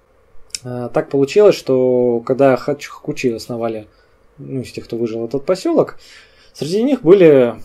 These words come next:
присутствовали жители бывшего аула Мазмай, вот, которые там и жили в этом Мазмае до кон-, до конца Кавказской войны. И когда об этом прознали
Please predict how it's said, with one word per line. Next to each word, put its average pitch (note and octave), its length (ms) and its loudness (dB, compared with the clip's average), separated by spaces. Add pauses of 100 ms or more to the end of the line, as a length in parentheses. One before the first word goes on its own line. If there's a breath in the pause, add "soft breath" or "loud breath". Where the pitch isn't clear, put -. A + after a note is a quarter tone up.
присутствовали C3 640 2 (420)
жители D3 480 0
бывшего B2+ 420 -2
аула C#3 280 2
Мазмай, B2+ 400 -4 (280)
вот, B2+ 180 -6 (280)
которые C3 300 -2
там C3 200 0
и - 20 0
жили B2 220 0
в G#2 60 -10
этом A2 200 -14
Мазмае G#2+ 600 -12
до A2 560 -4
кон-, A#2+ 140 -10 (220)
до C3 220 2
конца B2 240 -6
Кавказской - 420 -6
войны. A#2 360 -6 (1160 loud breath)
И F#3 240 2
когда F3+ 340 4
об E3+ 100 6
этом E3 200 2
прознали D3+ 520 2